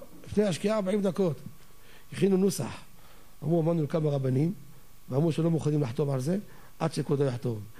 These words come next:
אם כבודו חותם, כולם יחתמו אחריו. "טוב, אני אחת-, אני אחתום, אבל אני קודם כל צריך לדבר איתו. שמוע בין אחיכם." "זה שמוע, מה, מה, מה הנימוקים שלו?" "התקשר אליי, תבוא אליי." הלכתי אליו. "ותראה, לא תגורו מפני איש"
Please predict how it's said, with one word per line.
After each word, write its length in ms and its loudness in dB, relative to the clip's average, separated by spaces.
אם 100 6
כבודו 260 2
חותם, 380 2
כולם 280 6
יחתמו 340 2
אחריו. 280 0
"טוב, 240 -2
אני 200 -2
אחת-, 180 -6
אני 240 0
אחתום, 320 2
אבל 120 2
אני 100 2
קודם 200 2
כל 160 0
צריך 220 0
לדבר 240 2
איתו. 240 -2
שמוע 300 2
בין 180 4
אחיכם." 380 0
"זה 140 2
שמוע, 260 0
מה, 240 2
מה, 280 -2
מה 140 4
הנימוקים 460 2
שלו?" 220 0
"התקשר 220 0
אליי, 240 2
תבוא 280 2
אליי." 200 0
הלכתי 300 2
אליו. 160 -2
"ותראה, 380 2
לא 60 4
תגורו 340 4
מפני 260 2
איש" 380 0